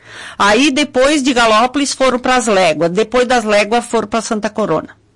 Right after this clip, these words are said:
Então, assim, a gente vê que o patrulhamento, a área cada vez maior, são só dois policiais, e eles têm carga horária pra cumprir. Uma vez o nosso policiamento comunitário não tinha hora,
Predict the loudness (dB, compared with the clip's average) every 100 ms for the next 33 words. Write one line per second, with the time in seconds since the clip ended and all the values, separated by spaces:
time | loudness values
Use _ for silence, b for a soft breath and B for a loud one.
0 | B B B B B -2 0 0 0 -2
1 | -2 -2 -2 -4 -4 -4 -2 -4 -2 -2
2 | -2 -2 -2 0 0 -2 -2 -2 -2 -2
3 | -2 -2 0 2 2 2 -2 -6 -4 -2
4 | -2 0 -2 -2 -4 -4 -4 -4 -2 0
5 | 0 -4 -4 -2 0 -2 -4 -2 0 0
6 | -2 -2 -2 0 0 0 0 0 -2 -4
7 | -6 -6 -6 -4 -6 -4 -2 0 -2 -2
8 | -4 -2 -2 0 -2 -4 -8 -4 -4 -4
9 | -6 -4 -2 0 0 0 0 -2 0 0
10 | -2 -2 -4 -2 0 0 0